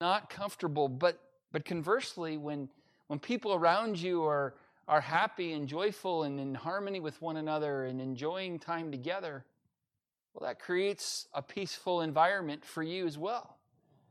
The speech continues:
And so you and I can, uh, it's pleasant to those watching us when we decide to live in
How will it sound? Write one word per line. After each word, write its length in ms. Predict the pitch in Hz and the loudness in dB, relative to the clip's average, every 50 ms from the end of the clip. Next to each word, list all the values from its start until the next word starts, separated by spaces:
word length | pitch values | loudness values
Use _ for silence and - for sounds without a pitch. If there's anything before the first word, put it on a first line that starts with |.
| _ _ _ _ _ _ _ _ - | _ _ _ _ _ _ _ _ -4
And 100 | 165 156 | -4 8
so 140 | - 233 220 | 12 12 12
you 240 | 208 208 226 254 | 12 12 8 8
and 80 | 247 226 | 8 10
I 240 | 214 220 240 269 277 | 10 10 10 10 8
can, 320 | - - 214 190 185 160 - - - - - - | 6 4 0 -2 -2 -2 -6 -12 -20 -20 -8 4
uh, 180 | 180 175 175 175 | 8 10 10 10
it's 160 | 170 185 156 | 10 6 2
pleasant 540 | - - - - 208 233 233 208 226 214 160 | 2 -6 4 10 10 10 10 10 6 2 2
to 140 | - 190 175 | 2 2 4
those 320 | 160 196 208 214 196 165 | 6 8 8 8 8 6
watching 560 | 156 147 165 180 214 240 - - 208 190 175 160 | 4 4 6 6 6 6 6 2 0 2 4 6
us 320 | 147 147 147 - - - | 4 6 4 2 -2 -4
when 200 | 160 160 156 156 | -4 -4 -4 -4
we 280 | 170 185 185 180 165 - - - _ _ _ _ | -4 -2 -4 -4 -6 -8 -12 -20 _ _ _ _
decide 540 | 143 151 143 - - 190 185 196 208 196 160 | -6 -4 -4 0 2 4 4 4 4 2 0
to 100 | 156 165 | -2 -4
live 320 | 160 165 175 180 180 165 180 | -4 -2 0 0 0 -2 -2
in 180 | 170 156 139 | -4 -4 -6